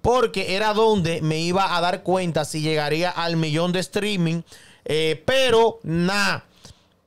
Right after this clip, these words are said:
Pero nada, pongo todo en las manos de Dios. Ahora la bajarán de los play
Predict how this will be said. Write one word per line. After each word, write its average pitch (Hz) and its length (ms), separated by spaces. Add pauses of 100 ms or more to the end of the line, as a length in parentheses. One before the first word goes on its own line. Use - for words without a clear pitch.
(120)
Pero 196 300
nada, 190 320 (200)
pongo 226 380
todo 247 300
en 240 80
las 208 100
manos 202 300
de 220 140
Dios. 214 360
Ahora 190 460 (240)
la 160 320
bajarán 165 640
de 170 100
los 160 220
play 202 640